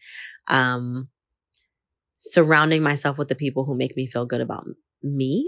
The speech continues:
or not even necessarily good about me, just good gen-, in general. Like, they have good energy. They're not super negative.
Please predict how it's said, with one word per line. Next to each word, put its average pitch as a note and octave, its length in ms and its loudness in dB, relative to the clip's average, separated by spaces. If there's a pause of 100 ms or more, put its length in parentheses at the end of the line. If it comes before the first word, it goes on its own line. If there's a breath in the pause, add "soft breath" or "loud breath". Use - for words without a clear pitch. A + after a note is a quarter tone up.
or G3+ 120 8
not F#4+ 200 8
even A#3 160 8
necessarily F#3 320 4
good D#3+ 160 8
about C#3+ 180 4
me, C#3+ 160 0
just C3+ 220 -2
good C#3+ 260 4
gen-, B2 320 -4
in C3+ 180 -2
general. B2 520 -6
Like, A#2+ 300 -4 (300 soft breath)
they D#3 80 -6
have C3+ 120 -4
good D3 160 2
energy. C3 600 0
They're C3+ 120 0
not C#3 200 -2
super - 220 -6
negative. B2 720 -4